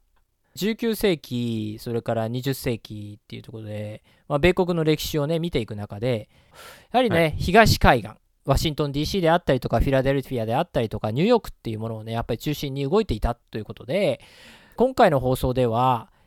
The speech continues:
Speaker 1: えー、ニューヨークにおける日本人の歴史についてね、お話ししたいと思ってまして、
Speaker 2: はい。
Speaker 1: あと、
Speaker 2: はい。
Speaker 1: 二千二十一年、今年ですね、五月の十八日にニューヨークで発足した、
Speaker 2: はい。
Speaker 1: ニューヨーク日本歴史デジタルミュージアム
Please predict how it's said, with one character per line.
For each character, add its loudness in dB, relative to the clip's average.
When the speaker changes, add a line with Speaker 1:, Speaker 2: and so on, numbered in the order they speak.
Speaker 1:
え -2
ー、 0
ニ 0
ュ 0
ー 0
ヨ 0
ー -2
ク 0
に 0
お 0
け -4
る -10
日 0
本 2
人 0
の -2
歴 -4
史 -4
に -6
つ -8
い -4
て -12
ね、 -12
お -6
話 -2
し -8
し -14
た 0
い -6
と -12
思 -4
っ -6
て -6
ま -8
し -10
て、 0
Speaker 2:
は 8
い。 0
Speaker 1:
あ 4
と、 8
Speaker 2:
は 10
い。 4
Speaker 1:
二 -2
千 4
二 2
十 2
一 -4
年、 -6
今 -2
年 0
で 4
す -4
ね、 0
五 2
月 6
の 2
十 2
八 0
日 -2
に -4
ニ -4
ュ 0
ー 2
ヨ 2
ー -2
ク -6
で -2
発 -4
足 -6
し -12
た、 4
Speaker 2:
は 2
い。 -16
Speaker 1:
ニ 4
ュ 4
ー 2
ヨ 8
ー 0
ク 0
日 -2
本 0
歴 -2
史 -4
デ 4
ジ -4
タ 4
ル 0
ミ 0
ュ 2
ー 0
ジ 2
ア 2
ム -6